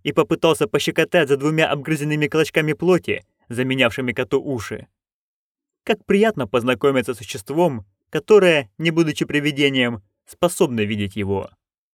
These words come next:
Кроме того, Грибо, как сразу почувствовал король, был котом, отмеченным редчайшими дарованиями.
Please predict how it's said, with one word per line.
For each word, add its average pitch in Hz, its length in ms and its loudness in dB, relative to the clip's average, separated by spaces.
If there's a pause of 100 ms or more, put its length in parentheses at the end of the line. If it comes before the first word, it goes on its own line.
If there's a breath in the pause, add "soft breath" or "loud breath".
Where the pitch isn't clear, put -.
(680)
Кроме 104 360 -2
того, 139 500 2 (160)
Грибо, 147 540 0 (340)
как - 180 -2
сразу 123 320 0
почувствовал 123 480 -4
король, 117 380 0 (480)
был 135 280 0
котом, 156 500 4 (340)
отмеченным 165 600 0
редчайшими 151 540 0
дарованиями. 107 880 -2